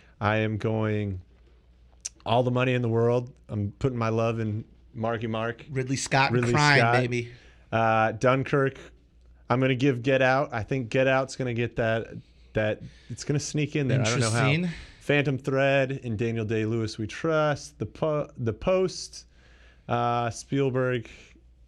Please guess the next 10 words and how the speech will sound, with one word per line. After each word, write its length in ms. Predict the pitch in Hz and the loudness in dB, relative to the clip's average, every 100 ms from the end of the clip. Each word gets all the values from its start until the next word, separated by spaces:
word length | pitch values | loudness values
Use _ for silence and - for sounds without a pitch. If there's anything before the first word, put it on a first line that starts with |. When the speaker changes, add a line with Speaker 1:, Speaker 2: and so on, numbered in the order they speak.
| _ - - - | _ -20 -18 -6
Speaker 1:
I 120 | 104 | -2
mean, 320 | 101 98 98 - _ - - - - - - - | -2 -2 -6 -10 _ -20 -20 -20 -20 -20 -20 -16
Shape 320 | - - 143 | -4 0 2
of 120 | 131 113 | 0 0
Water. 440 | 123 127 123 120 - _ - | 2 4 2 -2 -6 _ -12
Gotta 240 | - 110 107 | -4 -2 0
believe 320 | 107 110 107 | 0 0 0
in 120 | 107 | -2
it. 140 | 107 107 | -2 -4
Speaker 2:
Guillermo. 600 | 151 220 254 262 202 | -4 -4 -6 -10 -10